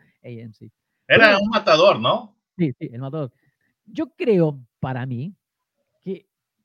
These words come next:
Speaker 1: el auto del cero cero siete no hay otro auto como el Aston Martin D B cinco.
Speaker 2: Estamos de acuerdo,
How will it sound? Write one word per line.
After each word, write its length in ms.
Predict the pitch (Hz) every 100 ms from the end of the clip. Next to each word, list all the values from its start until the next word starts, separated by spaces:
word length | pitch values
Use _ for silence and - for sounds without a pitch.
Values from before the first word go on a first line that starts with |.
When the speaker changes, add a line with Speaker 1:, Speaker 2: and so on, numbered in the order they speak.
| _ _
Speaker 1:
el 160 | 220 359
auto 320 | 427 311 165
del 220 | 135 127
cero 260 | - 208 156
cero 240 | 180 156
siete 520 | - 208 254 208 143 - _ _ _ _ _ _ _ _ _ _ _ -
no 300 | 175 233 269
hay 260 | 196 143 _
otro 380 | 165 170 151 143
auto 500 | 160 160 135 117 117 _ _
como 300 | 143 131 131
el 60 | -
Aston 360 | 143 - 123
Martin 380 | 120 120 120 113 -
D 400 | 107 104 139 117
B 120 | 110
cinco. 480 | 107 104 - _ _ _ _ _ - _ _ - - _ - - - - -
Speaker 2:
Estamos 420 | 143 214 233 220
de 60 |
acuerdo, 760 | 214 233 254 262 269 277 -